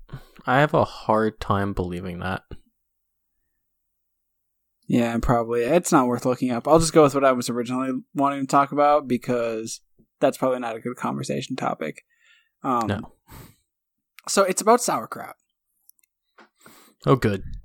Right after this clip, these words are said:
Speaker 2: Why? Where, did you think it was gonna be about expectations? You were dreading that?
Speaker 1: No, I just wasn't sure.
Speaker 2: So
Speaker 1: That, that "oh, good" was slightly sarcastic, by the way.
Speaker 2: Oh,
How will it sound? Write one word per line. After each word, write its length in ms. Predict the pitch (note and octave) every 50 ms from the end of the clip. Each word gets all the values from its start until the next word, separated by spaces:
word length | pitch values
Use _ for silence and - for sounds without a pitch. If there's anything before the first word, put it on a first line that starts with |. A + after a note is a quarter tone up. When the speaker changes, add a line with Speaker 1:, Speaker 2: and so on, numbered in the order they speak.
| - _ _ - - - _ _ _ _ _ - - - _ _ _ _
Speaker 2:
Why? 360 | - D#3 D#3 D#3 D3 C#3+ C#3
Where, 340 | C#3 D3 F3 D#3+ D#3+ F3+ F#3
did 240 | E3+ E3 F3 E3+ D#3
you 80 | F3 E3+
think 220 | - E3+ E3 D#3+
it 20 |
was 120 | E3+ D#3+ D#3+
gonna 100 | E3+ E3
be 80 | D#3
about 200 | D#3 D#3+ D#3 D#3 D3+
expectations? 720 | D3 - - - D3+ - - D#3 D#3 D3 - E3+ E3+ D3+
You 80 | E3 D#3
were 140 | D3+ D3+ C#3+
dreading 340 | D3 D3+ D3 D3+ F3 F3+
that? 360 | F#3 F#3 G3+ G3+ G3 - - - _ _ _ _ _ _ _ _ - - - - - - - _ _ _ _ -
Speaker 1:
No, 320 | F3 F#3 F#3 C#3 B2+ C3+
I 140 | C3+ B2+ C3+
just 240 | C3+ C3 C3 B2 -
wasn't 280 | C3+ B2+ A2+ A2 A2 -
sure. 300 | - D3+ C3+ - - _ _ _ _ _ _ _ _ - - - _ _ _ _ _ _ _ _ _ _ _ _ _ _ _
Speaker 2:
So 520 | - - - - - G3 G3 G#3 G3+ F#3+ F3+
Speaker 1:
That, 340 | D#3+ A#2+ - - - D3+ C#3+
that 180 | D3+ D#3 D3+
"oh, 120 | C#3+ C#3+ C#3+
good" 180 | C#3 C#3+ C3
was 140 | A#2+ A2 G#2
slightly 260 | - - A2+ - G2+
sarcastic, 600 | - - - F#2 - - E2+ E2+ - - - - -
by 160 | - - F#2
the 100 | G2+ G2+
way. 220 | F#2+ F#2+ G2 G2 - _ _ _ _ _ _ _ _ _ _ -
Speaker 2:
Oh, 500 | D3 E3 F#3 G3 F#3 D#3 C#3 A#2+ G#2